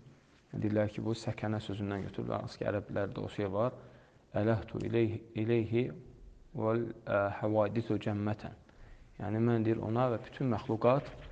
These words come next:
onda rahatçılıq tapdı. Yəni, bu, yəni, Allah kəlməsinin hardan gəlməsinin haqqında olan keçən dərsin, yəni, xülasəsi idi. Və bugünkü dərs, ə, yəni, qovluhu, İmam Bağav rəhməllah buyurur ki,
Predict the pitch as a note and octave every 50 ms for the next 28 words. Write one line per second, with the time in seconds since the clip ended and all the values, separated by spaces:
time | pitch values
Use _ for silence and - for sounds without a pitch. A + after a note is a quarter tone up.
0 | - - - - B2 A2 G#2 G2+ A#2 A2+ G#2 G2 G2+ - - A2 G#2 G2 - -
1 | - - - - - - - - - _ _ _ - _ - _ _ _ - -
2 | _ - _ _ - - - _ - - - - - - - - - - - -
3 | - _ _ - - C#3 B2+ B2+ C#3 C3+ C3 C#3 D3 D3 - - - - - A#2
4 | G#2 A2 A2+ A#2+ A2+ A#2 G#2+ A2+ A2 - - - G#2+ G2+ G2 F#2+ - - - G#2+
5 | A2+ B2 C3 C3 B2 - - A#2 A2 G2 G#2 G#2 G2+ G#2+ G2 F#2 F#2 F#2 F#2 -
6 | - G2+ G2+ A2 A2 A2+ A2 A2+ G#2+ - - G2+ G2+ G2+ G2+ G2+ G2+ G#2 A2+ A#2+
7 | - - - - G#2 G2 F#2 F#2 F2+ - - - G#2 - - - - - - -
8 | G#2 G2+ - - G#2+ G2 F2+ - - - - - G2+ - - - - - - -
9 | - - - - - - - - - - - - - A#2+ C#3 D#3+ E3 D#3+ - F3
10 | D3+ D3+ D#3+ F3 - - - - - F#3 D#3 B2+ A#2+ A#2 A#2 A#2 A#2 A#2 A#2+ B2
11 | - A#2 A2+ A2+ A2+ A#2 B2+ C#3 - - - - - A#2 A2+ A2+ - - C#3 C#3
12 | B2+ A#2+ A2+ B2 B2 C3+ C#3+ D3 - - - G#2+ G#2+ G#2+ A2 A#2 B2+ B2 A#2 G#2+
13 | G#2 G#2 G2+ G2+ G#2 G2 G2+ G2+ G#2 A2 A2 A2 - G#2 G#2 G#2 A2 A2+ - -
14 | - B2+ C3+